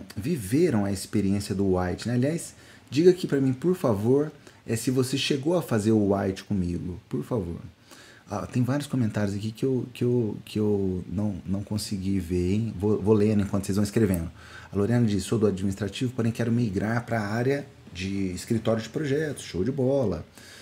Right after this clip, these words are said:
É, <clears throat> o que mais? O Leandro, o querido Leandro, meu aluno. "Sou Greenbelt pela M F, atualmente cursando Black. Depois do Greenbelt, o pensamento e a análise crítica sobre tudo explode.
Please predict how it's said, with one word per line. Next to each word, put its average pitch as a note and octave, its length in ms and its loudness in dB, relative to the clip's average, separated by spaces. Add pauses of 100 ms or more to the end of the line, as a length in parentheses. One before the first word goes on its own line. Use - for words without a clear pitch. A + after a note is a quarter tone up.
(240)
É, F#2+ 640 2 (320)
<clears throat> - 0 - (2250)
o - 40 -20
que A#2+ 140 4
mais? F#2+ 520 2
O A2+ 80 2
Leandro, A#2 580 4
o G2+ 60 2
querido B2+ 500 4
Leandro, B2 420 4
meu G#2 160 4
aluno. G#2+ 640 2
"Sou - 280 2
Greenbelt G#2 400 2
pela G2 140 -2
M G2 180 2
F, A2 320 -2
atualmente G#2+ 360 0
cursando A#2+ 360 0
Black. F#2+ 460 -2 (440)
Depois B2+ 280 2
do B2 80 4
Greenbelt, G#2+ 840 2 (180)
o - 60 -10
pensamento A2+ 640 0
e - 20 0
a A2+ 40 0
análise G#2+ 240 0
crítica A2 440 -2
sobre G#2+ 300 -4
tudo A#2 220 -2
explode. G2+ 680 -2